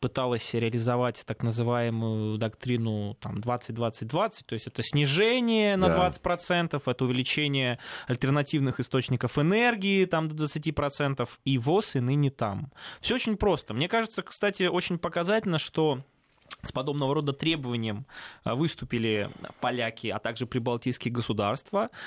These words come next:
Speaker 1: потому что это своего рода троянский конь Соединённых Штатов Америки в Европейском Союзе. Мы помним, что, ам, Америка, и при Трампе это особенно очевидно, стала воспринимать, э, Европу уже не в качестве своего младшего партнёра, а в качестве, в том числе, геоэкономического конкурента.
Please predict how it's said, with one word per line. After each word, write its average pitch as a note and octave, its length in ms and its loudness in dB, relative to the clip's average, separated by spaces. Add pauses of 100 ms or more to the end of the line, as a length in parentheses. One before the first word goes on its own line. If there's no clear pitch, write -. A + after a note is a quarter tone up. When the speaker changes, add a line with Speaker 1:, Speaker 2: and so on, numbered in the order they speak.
(180)
Speaker 1:
потому D#3 360 -4
что C#3 760 2
это G3+ 220 -2
своего C#3 340 2
рода D3+ 640 2
троянский D3+ 480 -2
конь C#3+ 220 2
Соединённых A#2 400 0
Штатов - 320 -4
Америки G3+ 320 -2
в - 40 -6
Европейском A#2+ 460 0
Союзе. - 380 -4
Мы C#3+ 200 2
помним, D3 380 2
что, C3 460 -2 (280)
ам, G#2+ 760 0
Америка, D3 760 2
и G#2+ 200 -12 (180)
при A#2+ 100 -6
Трампе B2+ 400 -4
это A2 220 -4
особенно F#3+ 460 0
очевидно, C#3+ 600 0 (300)
стала F3 400 2
воспринимать, D#3 800 0
э, A#2+ 320 2
Европу D#3+ 480 2
уже C#3 180 2
не D3 120 2
в - 80 -8
качестве - 400 -2
своего B2+ 320 2
младшего A#2+ 440 0
партнёра, A3 640 2
а F#3 60 2
в - 60 -16
качестве, C4+ 340 -2
в - 40 -16
том B3 160 2
числе, A3 220 0
геоэкономического E3 840 2
конкурента. D3 760 0